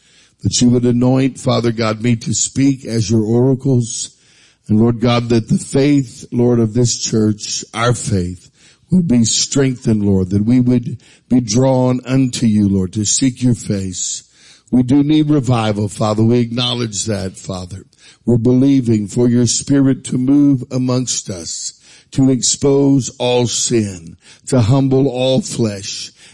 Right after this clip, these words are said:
and to lift up and magnify the Lord Jesus Christ.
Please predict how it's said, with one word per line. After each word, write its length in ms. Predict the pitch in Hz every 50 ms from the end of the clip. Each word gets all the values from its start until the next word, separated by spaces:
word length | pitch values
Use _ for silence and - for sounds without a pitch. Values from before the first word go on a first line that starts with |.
| _ -
and 160 | 110 123 123
to 60 | 117
lift 420 | 117 123 123 139 135 117 - - 131
up 320 | 127 117 107 - - -
and 180 | 113 107 113 113
magnify 640 | 120 117 117 117 113 120 113 - - 113 101 98 98
the 100 | 98 104
Lord 260 | 104 107 107 110 104
Jesus 520 | 98 - 113 113 107 98 - 113 104 101 -
Christ. 580 | - - - 90 85 82 87 90 - - -